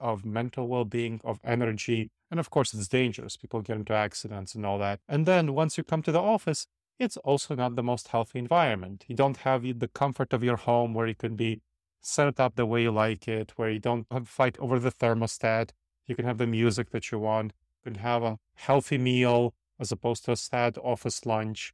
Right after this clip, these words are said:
So all of that is an additional issue that harms people's well-being compared to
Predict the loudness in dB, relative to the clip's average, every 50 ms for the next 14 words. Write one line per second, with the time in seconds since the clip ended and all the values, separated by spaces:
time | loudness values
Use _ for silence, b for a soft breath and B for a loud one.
0 | _ -6 -4 -2 2 2 4 4 4 4 2 2 2 2 2 2 -2 -6 -6 -4
1 | 0 0 2 0 0 -2 -6 -8 -6 -4 -2 0 2 2 2 2 2 2 0 0
2 | 0 -2 -2 -4 -4 -2 -2 -2 -2 -2 -4 -6 -6 -6 -8 _ _ _ _ _
3 | -6 -6 -4 -2 0 0 0 0 -2 -4 -6 -6 -8 -6 -4 -4 -4 -2 -2 -4
4 | -4 -2 0 0 0 2 2 2 0 0 -2 -4 _ _ _ _ _ -2 -2 -2
5 | 0 0 0 0 0 0 -2 -6 -6 -4 -2 -2 -2 -4